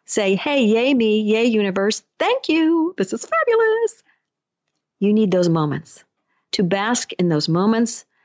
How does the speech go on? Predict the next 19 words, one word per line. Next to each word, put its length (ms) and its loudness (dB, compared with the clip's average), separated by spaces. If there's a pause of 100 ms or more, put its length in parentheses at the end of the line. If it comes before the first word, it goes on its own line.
(200)
to 180 0
raise 380 2
that 160 -2
vibration 500 -2
up, 240 -2 (180)
to 160 0
allow 380 2
the 160 0
energy 360 -2
to 140 -4
flow, 720 -2 (140)
to 100 -10
be 140 2
happy, 640 -4 (320)
to 140 -2
be 180 2
content 560 -2 (300)
that 260 -2
things 460 0